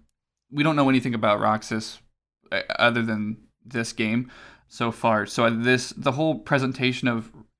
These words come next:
"I don't remember who you are" is really good storytelling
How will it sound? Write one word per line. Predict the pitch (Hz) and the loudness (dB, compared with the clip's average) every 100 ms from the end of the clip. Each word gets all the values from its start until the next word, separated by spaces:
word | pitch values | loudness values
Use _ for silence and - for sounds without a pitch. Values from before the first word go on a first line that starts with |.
| _ _ _ | _ _ _
"I | 117 | -2
don't | 135 | 0
remember | 131 131 127 | 2 4 4
who | 123 | 2
you | 120 110 | 2 2
are" | 113 110 101 - - | 4 4 2 -4 -12
is | - 123 | -6 -4
really | 113 127 143 | -2 -2 0
good | 135 131 | 0 -2
storytelling | - 117 127 143 165 180 196 175 | -2 -2 -2 0 0 2 0 -2